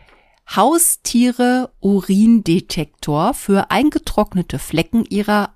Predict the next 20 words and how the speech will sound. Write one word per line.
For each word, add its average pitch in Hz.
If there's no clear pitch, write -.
Hunde, 339
Katzen -
und -
Nagetiere 240
auf 175
Teppichen 233
und 208
Vorhängen, 151
inklusive 240
drei -
Batterien. 208
So, -
also, 185
das -
ist -
eine 277
Taschenlampe 165
und 226
die 196
kann 160